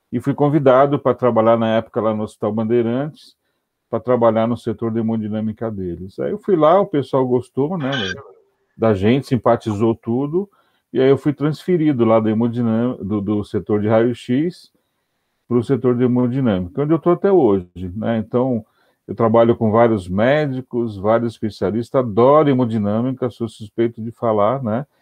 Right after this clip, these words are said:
É uma área que tá crescendo bastante, é como você falou, né, Marcelo? Muita gente não conhece, os colegas comentaram, né? Muita gente não conhece o setor de hemodinâmica, não sabe o que acontece lá dentro, né?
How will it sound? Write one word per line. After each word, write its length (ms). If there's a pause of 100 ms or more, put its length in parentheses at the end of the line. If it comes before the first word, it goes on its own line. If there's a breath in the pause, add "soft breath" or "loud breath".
(340)
É 100
uma 180
área 180
que 80
tá 80
crescendo 420
bastante, 720
é 40
como 240
você 280
falou, 420
né, 120
Marcelo? 520 (460 soft breath)
Muita 260
gente 220
não 200
conhece, 600
os 80
colegas 420
comentaram, 720
né? 160 (440)
Muita 240
gente 240
não 140
conhece 420
o 40
setor 220
de 80
hemodinâmica, 680
não 140
sabe 360
o 40
que 60
acontece 560
lá 120
dentro, 500
né? 200